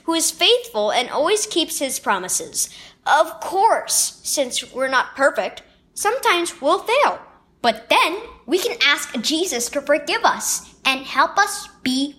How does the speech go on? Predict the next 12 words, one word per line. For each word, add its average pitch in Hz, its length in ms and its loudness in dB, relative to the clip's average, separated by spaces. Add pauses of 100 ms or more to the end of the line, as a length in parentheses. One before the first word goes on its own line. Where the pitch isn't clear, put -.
faithful 208 460 0
in 190 160 -8
our 190 240 -2
commitments. - 800 -4 (420)
And 294 220 4
tell 302 380 2 (180)
those 339 400 2
we've 349 280 -2
hurt - 360 0 (180)
we're 196 140 -2
sorry 226 460 -2
too." - 440 -4